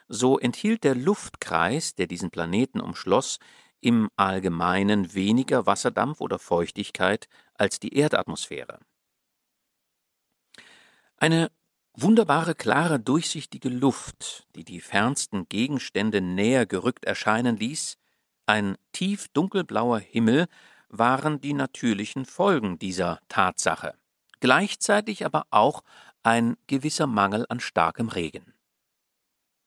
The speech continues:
Wohl taute es in den herrlich kühlen Nächten so reichlich, dass dadurch die Pflanzenwelt in schönster Frische erhalten wurde, aber dieser Niederschlag allein genügte nicht den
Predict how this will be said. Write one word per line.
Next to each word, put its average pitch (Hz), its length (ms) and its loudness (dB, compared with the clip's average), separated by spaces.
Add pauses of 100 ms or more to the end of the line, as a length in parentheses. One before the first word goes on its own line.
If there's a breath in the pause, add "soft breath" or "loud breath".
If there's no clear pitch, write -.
(220)
Wohl 120 560 4
taute 139 500 2
es - 240 -6
in - 160 -10
den 85 220 -8
herrlich 107 580 -2
kühlen 110 400 -2
Nächten 98 340 -2
so 117 200 2
reichlich, 101 640 -4 (500 loud breath)
dass - 160 -8
dadurch 143 280 4
die 120 120 -12
Pflanzenwelt 123 800 2
in 101 140 -8
schönster 123 560 -2
Frische - 420 -4
erhalten 92 600 0
wurde, 95 420 2 (540 loud breath)
aber 147 420 2
dieser 151 360 -2
Niederschlag 147 540 2
allein 101 440 4 (360 loud breath)
genügte 143 480 2
nicht 143 380 -4
den 139 160 -2